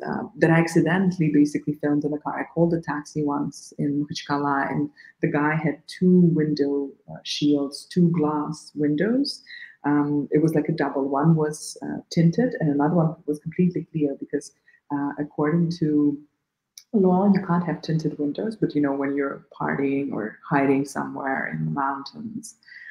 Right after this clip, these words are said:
uh, making out or, or something else, you know, you need to tint up.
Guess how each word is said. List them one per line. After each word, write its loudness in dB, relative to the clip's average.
uh, 4
making 2
out 2
or, -6
or -10
something -4
else, -6
you 0
know, -2
you 2
need 4
to -6
tint -6
up. -4